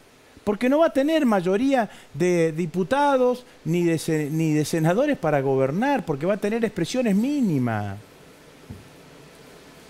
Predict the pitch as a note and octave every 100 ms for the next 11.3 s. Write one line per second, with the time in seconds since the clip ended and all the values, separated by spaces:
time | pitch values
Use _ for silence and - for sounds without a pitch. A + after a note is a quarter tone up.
0 | - D#3 C#4 C#4 A#3+ G3+ - - - D#3+
1 | D#3+ D3 G3+ A#3+ C#4+ F4 F4 D4+ A#3 -
2 | G#3 C#4 E4 D4+ - F3+ C4 C#4 C4 C4
3 | A3+ A3 D#4 A3 E3 C#3 C#3+ A3 C4+ E4
4 | C#4 F#3 E3+ D#3+ D#3 D3+ D3+ A#3+ C4+ B3+
5 | - G#3 E3 F3 G3 F#3+ D#3 D3 D3 C#3
6 | D#3+ D#3+ A#3+ B3+ A#3 G#3 G#3 - - -
7 | - - - C3 B2+ B2+ C3 G#3 D#3+ D3
8 | - - - F3+ F3 D#3 F3 - A#3 A#3
9 | - - - - D3+ F3 G#3 G3 E3+ D#3
10 | D3 B3+ A#3+ F#3+ - G#3+ C4+ C4+ A3 D3
11 | D#3+ F#3+ B3